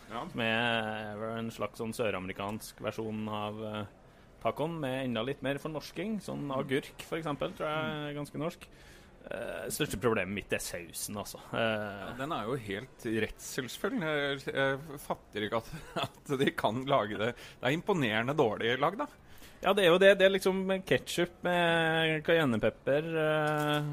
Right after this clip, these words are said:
Speaker 2: det som mangler her, er jo den friskheten, tenker
Speaker 1: Mm.
Speaker 2: jeg, som,
Speaker 1: Mm.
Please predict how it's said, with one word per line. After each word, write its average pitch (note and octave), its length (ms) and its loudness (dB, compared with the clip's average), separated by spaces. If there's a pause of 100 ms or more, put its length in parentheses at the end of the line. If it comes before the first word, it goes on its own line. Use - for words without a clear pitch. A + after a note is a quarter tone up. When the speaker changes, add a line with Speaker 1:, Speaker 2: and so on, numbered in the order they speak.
(180)
Speaker 2:
det - 120 4
som E3 140 0
mangler C#3 240 6
her, D3+ 160 6
er G#2+ 220 2
jo A#2+ 100 4
den C3 160 2
friskheten, - 960 -4 (100)
tenker C#3 200 -2
Speaker 1:
Mm. G2+ 120 -8
Speaker 2:
jeg, - 40 -14 (160)
som, A#2+ 200 -6
Speaker 1:
Mm. A#2 80 -4